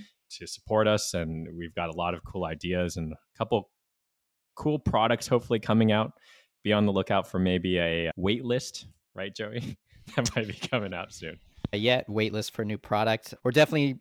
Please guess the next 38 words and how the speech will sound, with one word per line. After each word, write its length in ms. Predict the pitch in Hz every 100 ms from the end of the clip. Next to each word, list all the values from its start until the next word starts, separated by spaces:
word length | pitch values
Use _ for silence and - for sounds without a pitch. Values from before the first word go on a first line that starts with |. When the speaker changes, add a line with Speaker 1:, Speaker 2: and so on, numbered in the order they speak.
| -
Speaker 2:
on 180 | 135 131
the 80 |
lookout 440 | 120 123 127 120 110
for 260 | - 117
the 100 | 110
direction 480 | 110 101 101 - 104
to, 400 | - 104 101 98
to 200 | 95 -
take 540 | 92 - 104 104 - -
Akimart 500 | 107 104 113 110 110
in 200 | 117 113
now. 380 | 104 107 120 127 -
We 80 | 98
did 200 | 101 101
get 120 | 101
a 40 | 98
lot 260 | 98 98
of 100 | 98
good 200 | - 98
feedback 480 | - 101 92 95 95
from 200 | - 95
that 220 | 92 90
viral 520 | 90 92 90 92 92 - - -
LinkedIn 400 | 92 95 - 98
post. 260 | - 101 -
That 100 | 101
was 180 | 98 -
really 140 | 92
great. 360 | 95 95 104 110
And 140 | 101 98
now 160 | 101 101
we're 80 | 98
sort 260 | - 107 101
of 60 |
trying 240 | - 98 92
to 200 | - 95 - - - _
figure 360 | _ - 135 123
out 240 | 120 117